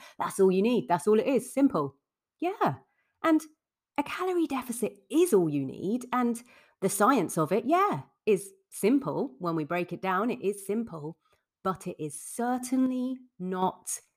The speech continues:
easy. So please never let anyone make you feel inferior or like, "You are doing this wrong because you're finding it hard." So firstly, I want to kind of explain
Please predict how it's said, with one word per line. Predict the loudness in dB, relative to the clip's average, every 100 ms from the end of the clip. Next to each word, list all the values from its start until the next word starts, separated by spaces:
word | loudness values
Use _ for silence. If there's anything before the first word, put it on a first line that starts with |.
| _ _ 4
easy. | 6 6 4 -2 -8 -14 _ _ _ _
So | -8 2 4 4
please | 0 0 4 4 4 0 -4 -4
never | 0 2 2 2 0 -2 -6 _ _ _ _
let | 0 0 2
anyone | 4 6 6 2 0
make | -2 -2 -2 -4
you | -4 -4
feel | -4 -2 0 0 -2 -4 -6 _ _
inferior | -4 -2 4 6 8 4 2 -2 -6 -8
or | -4 -2
like, | -2 -4 0
"You | 2 4
are | 2
doing | 2 2 4 2
this | -2 -6 -8
wrong | -4 -2 -4 -6 -10 -14
because | -10 -10 -6
you're | -2 0 0 -2
finding | -6 -4 -2 -2 -4
it | -4 -8
hard." | -2 -2 -2 -6 -18 _ _ _ _ _ 0
So | 4
firstly, | 6 8 6 6 4 4 4 10
I | 12
want | 12 10
to |
kind | 6 4
of | 4
explain | 0 -4 -2 -2 -2 -4